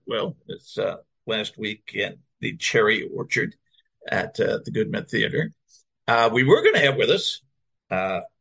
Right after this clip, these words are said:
our old buddy, uh, I was gonna call him our old buddy Rob Coletti, but the legendary Berto from the West Side, but apparently he cracked a rib at the gym.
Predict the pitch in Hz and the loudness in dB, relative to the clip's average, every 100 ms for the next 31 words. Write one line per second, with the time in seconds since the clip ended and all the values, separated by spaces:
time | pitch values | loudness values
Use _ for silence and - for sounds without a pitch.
0 | - 131 151 135 123 117 110 113 117 _ | -4 2 4 4 2 2 2 0 -6 _
1 | _ _ _ - 107 98 117 - 117 101 | _ _ _ -6 -6 -6 -12 -10 -12 -8
2 | 104 101 92 104 98 113 104 101 104 85 | -8 -6 -6 -6 -4 -6 -6 -4 -4 -4
3 | - 110 107 98 - _ _ _ _ _ | -6 -4 -2 -4 -12 _ _ _ _ _
4 | _ _ _ _ _ _ _ - 127 - | _ _ _ _ _ _ _ -4 -4 -4
5 | - - _ _ _ _ _ - 113 165 | -14 -18 _ _ _ _ _ -4 4 4
6 | 165 117 110 104 - 76 - _ _ _ | 4 0 0 0 0 -2 -6 _ _ _
7 | _ _ _ _ _ _ _ _ _ _ | _ _ _ _ _ _ _ _ _ _
8 | _ _ _ - 147 147 - 123 101 - | _ _ _ 2 4 6 6 4 4 2
9 | 110 110 104 110 - 117 113 98 90 _ | 2 4 6 4 2 2 4 2 -2 _
10 | _ _ _ _ - 117 113 - 139 147 | _ _ _ _ -2 -2 -2 -2 0 2
11 | 110 139 135 - - 202 247 - - 127 | 0 0 -4 -4 -2 -2 -2 -12 -4 -4
12 | - 151 139 170 - - 101 - 92 123 | -2 4 4 2 -10 -4 -4 -4 -6 0
13 | 110 85 | 2 0